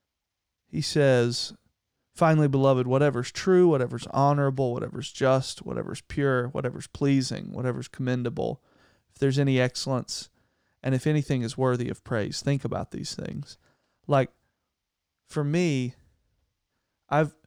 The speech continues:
I realized, like, and this is such a granular level thing, and I, I do wanna take it to this level, at least, uh, here at the end, because,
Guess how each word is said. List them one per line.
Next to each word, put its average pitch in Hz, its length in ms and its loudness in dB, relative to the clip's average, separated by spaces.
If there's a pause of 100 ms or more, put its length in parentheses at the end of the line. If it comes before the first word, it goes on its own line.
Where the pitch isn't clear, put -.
(640)
I 147 80 2
realized, 139 680 4 (140)
like, - 240 -4
and 143 160 2
this 160 160 0
is 139 80 -2
such 151 220 -2
a 135 60 -4
granular 131 540 0
level 120 280 0
thing, 135 280 -2
and 123 120 -2
I, 123 140 -2
I 135 60 0
do 156 140 4
wanna 139 200 0
take - 340 -4
it - 140 -6
to - 120 -6
this 120 240 -2
level, 123 540 -4
at 135 160 -2
least, 135 360 -4 (520)
uh, 139 160 2
here 139 160 0
at 127 100 -4
the 135 200 0
end, 127 240 0
because, 127 440 -4